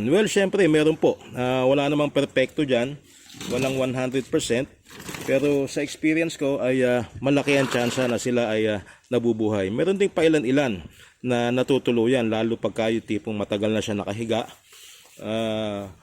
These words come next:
parang manipis na masyado yung kanyang main stem. Ayun, namamatay. Pero yung, ah, karamihan ng ginagawa kong ganito, mapa lettuce yan, mapa pechay, mustasa, ano, at dito nga, itong, ah, labanos,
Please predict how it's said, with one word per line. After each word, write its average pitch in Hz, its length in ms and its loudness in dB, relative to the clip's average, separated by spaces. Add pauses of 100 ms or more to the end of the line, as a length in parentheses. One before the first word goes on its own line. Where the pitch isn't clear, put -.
(140)
parang 110 300 -4
manipis 113 480 -2
na 113 80 -6
masyado 110 480 0
yung 110 160 -2
kanyang 104 320 -4
main 107 240 -4
stem. 127 400 -4 (680)
Ayun, 110 320 0
namamatay. 110 640 -2
Pero 127 260 0
yung, 160 320 0
ah, 160 240 -2 (320)
karamihan 180 560 2 (240)
ng 139 160 -4
ginagawa 151 480 0
kong 147 160 -6
ganito, 156 400 -2 (720)
mapa 117 320 -2
lettuce 120 400 0
yan, 135 320 -2 (460)
mapa 107 640 -4 (220)
pechay, 143 720 0
mustasa, 143 840 -6
ano, 131 320 -8
at - 140 -12
dito 107 400 -4
nga, 135 180 -2
itong, 107 380 -8
ah, 104 320 -6
labanos, 135 560 -4